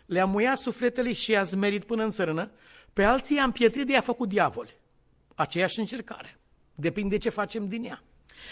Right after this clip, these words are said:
Dar uitați-vă, omul cel mai înțelept care s-a născut pe pământul acesta,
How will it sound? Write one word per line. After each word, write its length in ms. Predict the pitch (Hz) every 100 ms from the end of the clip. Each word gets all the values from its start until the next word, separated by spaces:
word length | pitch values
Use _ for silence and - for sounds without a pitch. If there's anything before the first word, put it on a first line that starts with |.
| -
Dar 420 | 151 208 190 190 -
uitați-vă, 840 | 214 220 269 - 254 214 240 240 - - _ _ _
omul 400 | - 202 254 247
cel 320 | 196 - 269 277
mai 180 | 233
înțelept 560 | 226 - 220 226 196 -
care 260 | - 139 135
s-a 160 | 147
născut 400 | 139 139 - 147
pe 120 | -
pământul 400 | 139 151 135 131
acesta, 580 | 131 - 127 - 165 202